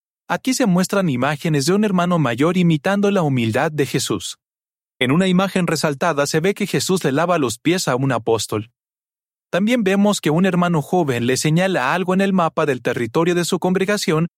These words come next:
a un hermano mayor, que escucha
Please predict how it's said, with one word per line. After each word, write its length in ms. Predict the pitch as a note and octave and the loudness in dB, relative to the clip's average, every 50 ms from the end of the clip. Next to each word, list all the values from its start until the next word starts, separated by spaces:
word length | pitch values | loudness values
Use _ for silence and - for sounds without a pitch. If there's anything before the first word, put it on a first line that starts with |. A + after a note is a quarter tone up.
| _ _ | _ _
a 120 | - B2+ B2+ | -4 -2 0
un 200 | D3 F3+ G3 G3+ | 2 2 2 2
hermano 420 | G3 F#3+ F3 D3 C3 C#3 D3 D3 | 2 2 0 0 0 0 0 0
mayor, 420 | C#3+ C#3 C#3 C#3+ F#3 F#3 D#3+ - _ _ _ _ _ _ _ - | 0 0 0 0 0 0 0 -2 _ _ _ _ _ _ _ -2
que 160 | C#3 B2 A2+ | -2 0 0
escucha 540 | G#2 - - - F#3+ G3 - - G#3 G#3 | -2 -4 -2 0 0 0 0 -2 -2 -2